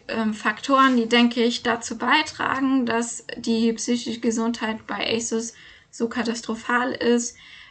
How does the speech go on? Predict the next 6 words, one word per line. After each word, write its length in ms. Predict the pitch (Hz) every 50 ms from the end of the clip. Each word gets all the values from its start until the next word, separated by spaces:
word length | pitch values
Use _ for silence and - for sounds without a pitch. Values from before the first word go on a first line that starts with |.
| _ _ _
Ähm, 480 | 233 233 226 233 233 233 233 233 240 -
wir 220 | 233 220 240 254 262
haben 260 | 247 254 262 247 233
zweitausendsiebzehn, 880 | - - 240 240 269 240 247 240 233 233 254 269 254 - - 254 240
zweitausendachtzehn 920 | 247 - 220 226 240 233 220 226 226 220 - - 240 - - - 254 240 233
erstmal 680 | - 220 226 226 233 - 233 220 214 214 220 233